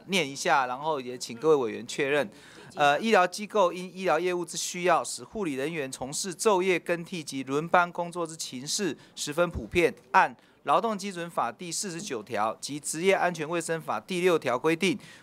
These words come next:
雇主使女性劳工从事长时间轮班或夜间工作，在这里插入于无大众运输工具可资运用时，应提供交通运输工具，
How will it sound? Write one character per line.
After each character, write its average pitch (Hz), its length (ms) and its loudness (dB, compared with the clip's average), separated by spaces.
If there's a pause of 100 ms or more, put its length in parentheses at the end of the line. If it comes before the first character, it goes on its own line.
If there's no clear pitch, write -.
雇 240 240 6
主 131 240 -4
使 127 300 0
女 123 120 -6
性 107 260 -2
劳 147 200 4
工 170 300 2
从 147 200 -8
事 156 300 -6 (500)
长 160 240 0
时 160 180 -8
间 175 380 0
轮 151 220 -6
班 170 200 2
或 170 200 -4
夜 175 160 0
间 165 240 -4
工 165 200 0
作， - 280 2 (200)
在 165 140 0
这 160 140 -4
里 117 120 -6 (240)
插 170 260 4
入 175 200 -4 (560)
于 175 300 0
无 175 260 0
大 196 240 4
众 180 300 -2
运 185 120 -8
输 180 200 -10
工 170 240 -2
具 165 200 -10
可 120 300 -4
资 185 340 -4
运 180 140 -8
用 170 220 0
时， 113 340 -8 (340)
应 202 240 2
提 151 220 -10
供 165 260 4
交 165 240 2
通 160 320 -2 (100)
运 165 180 -6
输 151 180 -8
工 147 240 -2
具， 139 240 -6